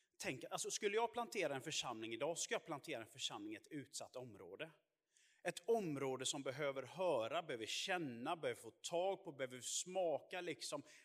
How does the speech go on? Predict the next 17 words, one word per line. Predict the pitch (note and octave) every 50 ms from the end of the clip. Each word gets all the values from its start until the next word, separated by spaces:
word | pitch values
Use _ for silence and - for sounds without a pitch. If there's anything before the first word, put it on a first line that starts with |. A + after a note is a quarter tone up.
| - _
den | - F#3 D#3+ C#3+ C#3 C3 - -
doften | - A3 - - - - - - _ - F#3 G3 G3+ E3+
som | - E3+ D#3 C#3+ C3+ C#3 _
Gud | - D3 C3+ C#3 C3 B2 A#2+
ger. | B2+ C#3 F3 - - - - - _ _ - - - - _ -
Den | F#3 D#3 B2+ B2+
känslan. | - - G3+ F#3 D3+ D3 - D#3
Det | F3 G3+
är, | F3 - - - - - _ _ -
tänk | - G#3+ B3 C4+ G3+ E3+ -
att | F#3 F3 -
Herren | - G#3+ G3 F3 D3 C#3+ C#3+
har | C3+ D#3+ F3
gett | F3+ F3 G#3 F#3+ - - - - D#3
er | D3+
denna | D3 F3+ E3 C#3+ -
stadsdel. | - - - E3 - - - - - F#3 A3+ F#3 G#2 F2+